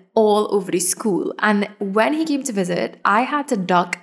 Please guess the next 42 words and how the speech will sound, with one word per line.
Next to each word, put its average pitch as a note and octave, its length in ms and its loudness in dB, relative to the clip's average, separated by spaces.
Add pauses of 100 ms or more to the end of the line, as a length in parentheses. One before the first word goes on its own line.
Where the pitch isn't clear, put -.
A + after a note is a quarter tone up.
(100)
everybody F#3+ 420 0
because F#3+ 200 -2
I F3+ 60 0
was F3+ 120 -4
just - 200 -2
so G#3+ 120 2
afraid A3 280 -2
somebody G3+ 220 -4
would F3+ 140 -4
bring F#3 120 -2
up F3 120 -4
the F#3 60 -8
magazine. F3+ 640 -4 (400)
And G#3+ 300 2
at A3 140 -2
that D4+ 200 0
point, B3+ 300 0
I B3+ 40 0
just B3 220 -4
felt B3+ 220 -4
so C4 320 2
bad. G#3 360 2
Like, F#3+ 120 -4
I G3+ 40 -2
just A3 200 -2
felt C#4+ 140 2
like D#4+ 100 -6
such C4+ 180 -2
a C4+ 60 -2
bad G3+ 240 -2
person A3 400 0
when G#3 80 -2
I G#3 80 0
should C4 160 2
have C4 120 0
just - 240 -2
been F#3+ 160 2
like, G3 380 -4
"I G3 120 0
did F#3+ 200 -2
the A3+ 100 -2
shoot. A#3 520 -4